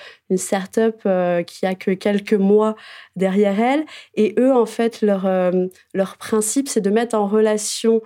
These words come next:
des cadres de plus de dix ans d'expérience avec, euh, des employeurs. Donc, ces cadres qui ont dix ans d'expérience, bah, bien souvent, finalement, c'est des seniors. Et Télescope va aussi les aider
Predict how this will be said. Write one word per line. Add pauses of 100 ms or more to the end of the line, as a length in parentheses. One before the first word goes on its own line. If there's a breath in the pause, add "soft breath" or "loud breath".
(280 loud breath)
des
cadres (120)
de
plus
de
dix
ans
d'expérience
avec,
euh,
des
employeurs. (580 loud breath)
Donc,
ces
cadres
qui
ont
dix
ans
d'expérience,
bah,
bien
souvent,
finalement, (140)
c'est
des
seniors. (560 loud breath)
Et
Télescope
va
aussi
les
aider